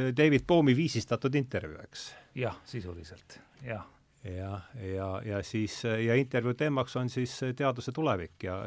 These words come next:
Speaker 1: ja, ja sealt, äh, siis see idee välja kerkis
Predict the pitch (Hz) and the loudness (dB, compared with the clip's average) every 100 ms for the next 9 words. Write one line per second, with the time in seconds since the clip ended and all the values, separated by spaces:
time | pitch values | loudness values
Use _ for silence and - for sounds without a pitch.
0 | - 110 110 - 120 117 160 147 - - | -4 -2 -2 -2 -4 -2 0 -2 -4 -4
1 | 139 135 131 139 - 135 139 131 156 135 | -2 0 -2 -6 -2 0 2 4 4 4
2 | 139 156 147 143 139 135 131 135 135 139 | 0 -4 0 2 2 2 2 0 -2 -2
3 | 139 143 143 170 175 - 95 - | -4 -6 -4 -2 -4 -4 -8 -8